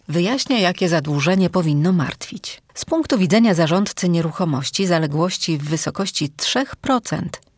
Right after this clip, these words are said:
należności to jeszcze nie jest dzwonek alarmowy, tłumaczy. Ktoś się zagapi, ktoś musi poczekać do wypłaty i zamiast dwudziestego zapłaci z początkiem kolejnego miesiąca. W momencie, gdy to już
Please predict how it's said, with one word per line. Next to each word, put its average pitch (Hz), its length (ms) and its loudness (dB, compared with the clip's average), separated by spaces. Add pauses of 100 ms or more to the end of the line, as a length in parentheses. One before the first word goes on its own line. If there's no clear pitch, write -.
należności 190 800 0 (520)
to 339 120 0
jeszcze 294 380 2
nie 214 220 4
jest 170 380 0
dzwonek 143 500 0
alarmowy, 147 520 0
tłumaczy. - 640 -6 (220)
Ktoś - 260 -4
się - 180 0
zagapi, 180 520 0
ktoś - 340 -6
musi 143 260 -2
poczekać 170 440 0
do 185 120 0
wypłaty 220 560 2 (500)
i 190 120 0
zamiast 233 580 0
dwudziestego 165 760 0 (160)
zapłaci 214 460 0
z - 60 -2
początkiem 175 540 0
kolejnego 160 500 2
miesiąca. 139 640 -2 (200)
W 170 100 -2
momencie, 170 480 2
gdy 151 240 -2
to 156 160 -2
już 147 300 -2